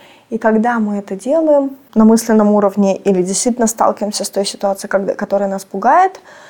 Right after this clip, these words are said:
конечно же, наша тревога набирает обороты, но в какой-то момент, да, вот у нас есть такой график,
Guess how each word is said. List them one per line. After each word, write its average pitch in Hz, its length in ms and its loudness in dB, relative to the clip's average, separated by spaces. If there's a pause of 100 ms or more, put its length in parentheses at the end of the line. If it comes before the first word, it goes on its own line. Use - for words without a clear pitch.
(300)
конечно 240 520 2
же, 208 120 -4
наша 208 320 -4
тревога 196 640 -8 (560)
набирает 196 580 -2
обороты, 302 600 0 (100)
но 220 400 2
в - 20 -20
какой-то 208 440 -6
момент, 294 600 -2
да, 277 140 -2
вот 294 160 -12
у - 20 -12
нас 220 220 -12
есть 220 160 -16
такой - 260 -14
график, 233 580 -4